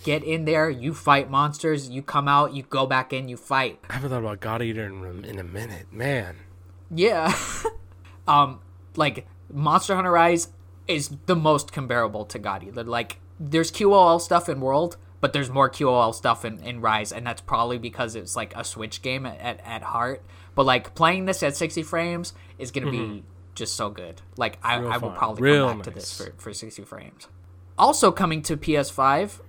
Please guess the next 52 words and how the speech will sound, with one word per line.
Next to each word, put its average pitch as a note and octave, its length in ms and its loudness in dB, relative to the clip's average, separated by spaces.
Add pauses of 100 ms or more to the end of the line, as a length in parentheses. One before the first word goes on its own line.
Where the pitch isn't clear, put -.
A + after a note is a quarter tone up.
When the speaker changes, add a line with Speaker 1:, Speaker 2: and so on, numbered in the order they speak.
(140)
Speaker 1:
is D#3+ 120 0
another G3 280 4
game C#3 240 2
that B2+ 100 0
was B2+ 140 0
on A#2+ 160 2
Switch - 280 -4
and A#2 120 -8
P A#2+ 180 -8
C, E3+ 340 -2 (120)
Neon F3 340 4
White, F3+ 340 4
which C3 240 -6
is C3+ 380 -2
nominated D3 580 2
for, C#3 380 0
um, C3 300 -2
some D#3+ 180 -2
Game F3+ 220 0
Awards. A2+ 420 -2
This C#3+ 240 -4
is C3+ 200 -6
that C3 260 2
one C#3 260 2
that's, C3+ 220 -8
like, C3 120 -6
a B2 60 -4
really C3 360 -2
fast-paced - 880 0
shooter E3+ 440 0 (380)
where D#3+ 320 6
you E3 220 2
have F#3 360 8
cards F#3+ 440 6
that D#3 180 -2
you D#3 80 -2
discard B2+ 680 0 (100)
to F#3 100 0
do D#3 300 -2
motions C#3+ 640 0
in D3 180 -8
the B2+ 80 -8
game, A2+ 380 -6
and A#2+ 160 -10
it's C3 180 -10
kind E3 200 -4
of C#3+ 60 -2
like C#3+ 140 -2
a A#2+ 60 -10
speed D#3 460 -6
running A#2 280 -4
shooter. G#2 440 -12